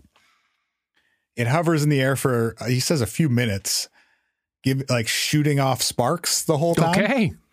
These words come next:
Speaker 2: Spicy.
Speaker 1: And he was close enough, 'cause this is, like, just on the other side of his garden wall.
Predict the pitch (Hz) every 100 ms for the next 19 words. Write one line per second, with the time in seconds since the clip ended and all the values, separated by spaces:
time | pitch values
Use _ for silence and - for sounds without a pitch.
0 | _ _ _ _ - - 165 233 269 120
1 | - - _ _ 156 156 151 151 135 -
2 | - 151 170 160 - - 185 220 190 135
3 | 123 - 123 135 - 127 120 113 - -
4 | 135 - - _ _ _ 117 120 123 120
5 | 113 127 113 110 110 113 110 101 98 98